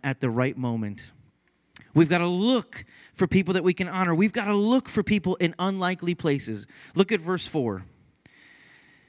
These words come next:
David says, "Where is this relative of Jonathan?"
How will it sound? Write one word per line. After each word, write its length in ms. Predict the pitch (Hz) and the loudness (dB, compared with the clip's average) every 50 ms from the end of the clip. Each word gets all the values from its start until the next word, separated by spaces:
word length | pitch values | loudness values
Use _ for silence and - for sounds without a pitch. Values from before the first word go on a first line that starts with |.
| _ _ _ - | _ _ _ 4
David 320 | - 165 196 202 190 190 - | 8 8 8 8 6 0 -4
says, 260 | - 208 202 185 170 | -4 -4 -4 -4 -2
"Where 260 | 190 240 277 302 311 | 0 0 0 0 0
is 380 | 254 277 294 285 269 233 185 170 | -2 -2 -2 -2 -2 -2 -4 -2
this 240 | 180 220 208 - 170 | 0 0 0 0 -2
relative 500 | 175 208 214 202 190 185 - 185 180 156 | -2 -2 0 0 0 -2 -2 -2 0 0
of 120 | 165 135 | -2 -2
Jonathan?" 640 | 117 151 143 135 131 117 104 - 98 95 95 92 | -2 -4 -4 -2 -4 -6 -6 -8 -10 -10 -10 -12